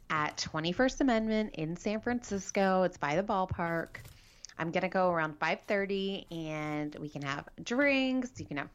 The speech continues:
food, have some fun, and then we can walk over to Erica Jane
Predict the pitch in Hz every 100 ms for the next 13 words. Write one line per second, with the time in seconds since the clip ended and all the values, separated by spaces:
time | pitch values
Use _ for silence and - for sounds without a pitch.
0 | - 262 247 247 247 240 - - - -
1 | 143 156 147 233 233 226 226 226 226 -
2 | 165 165 160 160 165 160 175 156 147 180
3 | 170 185 - 165 156 160 170 - 156 147
4 | 147 151